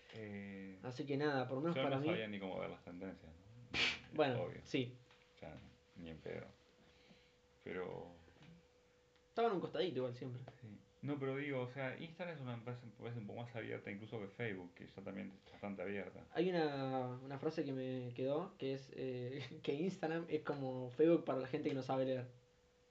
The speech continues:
Speaker 2: Porque, nada, eso, es como más, mucho más importancia la imagen desde un principio.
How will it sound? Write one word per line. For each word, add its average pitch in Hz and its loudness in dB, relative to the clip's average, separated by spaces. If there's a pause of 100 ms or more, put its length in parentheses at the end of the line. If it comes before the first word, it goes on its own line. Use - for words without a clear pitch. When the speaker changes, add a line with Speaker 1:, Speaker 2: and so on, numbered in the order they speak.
(380)
Speaker 2:
Porque, 123 -4 (880)
nada, 135 2
eso, 127 2
es 117 2
como 127 -2
más, 139 0
mucho 151 4
más 165 8
importancia 156 6
la 135 6
imagen 143 4 (1040)
desde 151 4
un 139 0
principio. 147 6